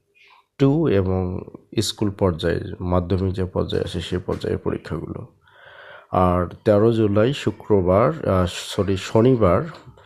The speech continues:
সকাল নয়টা থেকে দুপুর বারোটা কলেজ পর্যায়ে যে পরীক্ষাগুলো হবে, সেই পরীক্ষাগুলো এই দিন অনুষ্ঠিত হবে। অর্থাৎ বারো জুলাই হচ্ছে স্কুল পর্যায়ে আর তেরো জুলাই হচ্ছে কলেজ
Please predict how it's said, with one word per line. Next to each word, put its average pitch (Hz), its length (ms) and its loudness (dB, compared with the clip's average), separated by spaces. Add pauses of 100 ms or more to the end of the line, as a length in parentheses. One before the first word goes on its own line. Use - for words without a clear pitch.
(380)
সকাল 110 320 2
নয়টা 101 300 4
থেকে 110 300 -2
দুপুর 95 300 -2
বারোটা 92 500 0
কলেজ 120 500 2
পর্যায়ে 101 380 4
যে 98 140 -2
পরীক্ষাগুলো 90 720 -4
হবে, 117 360 -6
সেই 95 200 -6
পরীক্ষাগুলো 92 600 -4
এই 92 100 -2
দিন 90 200 -4
অনুষ্ঠিত 87 440 -6
হবে। 85 300 -8 (760)
অর্থাৎ 95 240 -2
বারো 95 400 6
জুলাই 104 320 4
হচ্ছে 101 360 -2
স্কুল 104 360 -4
পর্যায়ে 104 520 0
আর 90 300 4
তেরো 92 340 4
জুলাই 92 240 2
হচ্ছে 92 400 -6
কলেজ 92 400 2